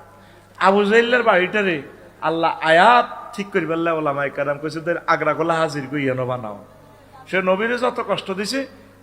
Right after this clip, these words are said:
এই আবু জাইলের বাড়িটাতে আগ্রা খোলা, যার কোষ্ঠকাঠিন্য বেরাম কোনো আগা নাই। তুই যদি আগা ফাটির লগে যাস, বুড়িগারও যদি তোর কাছে মাদুর টাদুর জমা দি যদি কয়, "আমনে কদুর বইয়ের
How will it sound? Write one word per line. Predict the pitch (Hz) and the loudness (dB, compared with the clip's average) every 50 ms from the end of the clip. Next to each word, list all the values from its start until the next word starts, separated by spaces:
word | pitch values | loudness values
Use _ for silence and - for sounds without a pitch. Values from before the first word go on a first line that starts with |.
| - - - | -16 -8 -2
এই | 160 | 0
আবু | 165 160 160 165 165 | 2 2 2 0 -2
জাইলের | 160 180 185 190 196 196 | -4 -4 -4 -4 -4 -2
বাড়িটাতে | 185 180 160 156 156 165 160 185 | 0 0 0 0 -2 -4 -6 -4
আগ্রা | - - 165 156 135 156 143 | -2 -2 -2 -2 0 -2 -2
খোলা, | 135 175 180 196 214 220 - - - - - - - - | -2 -4 -4 -4 -4 -6 -10 -18 -20 -20 -20 -20 -20 -14
যার | 120 120 180 185 185 175 175 - | -4 2 4 4 4 4 2 0
কোষ্ঠকাঠিন্য | 208 196 - - 196 185 156 185 180 190 220 214 226 233 | -4 -6 -4 -6 -6 -4 -2 -2 -2 -4 -4 -6 -4 -4
বেরাম | 226 220 202 185 165 147 | -2 -2 -2 -4 -4 -6
কোনো | - 170 180 | -6 -4 -2
আগা | 180 165 156 143 156 151 | 0 0 0 0 -2 -2
নাই। | 139 131 117 110 - - - - - - - - - - | -4 -6 -10 -12 -16 -20 -20 -20 -20 -20 -20 -16 -6 -4
তুই | 190 202 | -2 -2
যদি | 196 214 190 220 - | 0 0 -2 -2 -2
আগা | - 180 185 185 226 233 | -2 -2 0 0 0 0
ফাটির | 233 226 220 220 233 233 | 2 2 0 0 -2 -2
লগে | 233 226 202 226 208 | -2 -2 0 0 0
যাস, | 214 175 143 - - 165 139 110 - - - - - - - - - - - - - - - | 0 0 0 0 -2 -4 -6 -6 -8 -14 -20 -20 -20 -20 -20 -20 -20 -20 -20 -20 -20 -12 -6
বুড়িগারও | 151 185 202 214 233 247 247 | -4 0 2 2 4 4 2
যদি | 240 247 247 240 | 2 0 -2 -2
তোর | - 233 202 160 | -2 -4 -2 0
কাছে | 196 190 190 226 254 262 254 - - - - - - - - - - _ - - | 0 0 2 0 -2 -2 -4 -8 -16 -20 -20 -20 -20 -20 -20 -20 -20 _ -20 -16
মাদুর | 160 165 190 202 180 196 196 | -6 -4 -2 -2 -2 -2 -4
টাদুর | 196 202 185 180 175 | -4 -4 -4 -4 -4
জমা | 147 180 180 185 196 | -4 -4 -2 -2 -2
দি | 196 208 | -4 -4
যদি | 196 202 185 175 170 | -4 -4 -4 -4 -4
কয়, | 180 175 | -4 -6
"আমনে | 175 165 156 | -4 -6 -6
কদুর | 147 156 151 180 165 | -8 -8 -8 -8 -8
বইয়ের | 151 160 165 170 196 | -6 -6 -4 -4 -4